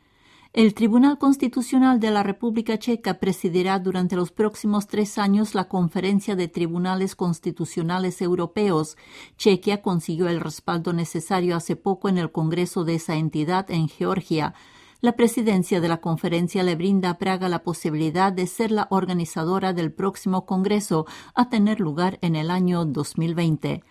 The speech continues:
La Conferencia de Tribunales Constitucionales Europeos surgió en mil novecientos setenta y dos en Dubrovnik, en la antigua Yugoslavia,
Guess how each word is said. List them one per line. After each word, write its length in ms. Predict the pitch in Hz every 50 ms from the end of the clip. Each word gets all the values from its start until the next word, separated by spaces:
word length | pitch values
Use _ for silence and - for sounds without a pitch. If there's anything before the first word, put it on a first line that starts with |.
| _ _ - - - _ -
La 160 | 202 190 196
Conferencia 600 | - 180 165 - - 165 160 160 156 - 180 160
de 100 | 156 156
Tribunales 640 | - 165 160 151 151 165 160 160 156 156 165 165 -
Constitucionales 1000 | - - 160 151 - - 151 - 175 156 - - 170 160 170 170 170 170 156 -
Europeos 540 | 180 165 170 170 165 - 185 180 185 196 190
surgió 560 | - - 180 170 - - 190 190 185 185 - -
en 220 | 196 175 170 170
mil 200 | 175 185 202 196
novecientos 600 | 185 175 170 165 - - 185 180 160 - 175 -
setenta 440 | - 160 151 - 165 160 151 165 165
y 60 | 160
dos 240 | 151 170 175 175 -
en 220 | - 185 165 165
Dubrovnik, 640 | 165 165 147 143 175 196 202 196 196 165 143 127 -
en 140 | - 160 156
la 80 | 156 147
antigua 360 | 147 143 180 165 156 165 160
Yugoslavia, 720 | 156 151 147 160 151 - 196 190 196 190 185 160 151 -